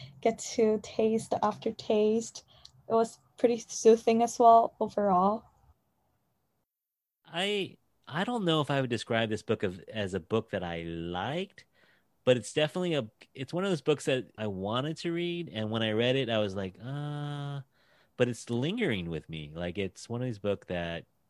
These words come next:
Speaker 2: makes you think, it makes you feel, and makes you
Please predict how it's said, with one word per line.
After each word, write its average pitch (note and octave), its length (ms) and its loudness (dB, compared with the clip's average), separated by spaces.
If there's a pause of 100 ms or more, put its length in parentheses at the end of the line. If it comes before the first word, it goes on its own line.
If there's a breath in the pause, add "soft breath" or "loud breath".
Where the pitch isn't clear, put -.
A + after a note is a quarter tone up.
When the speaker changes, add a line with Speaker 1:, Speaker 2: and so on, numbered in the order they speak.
(440)
Speaker 2:
makes F#2+ 240 -8
you F2+ 60 -10
think, G2 680 -6
it F2 60 -10
makes F2 240 -10
you F2 80 -10
feel, F2+ 680 -6
and E2 100 -12
makes E2+ 280 -16
you E2 420 -12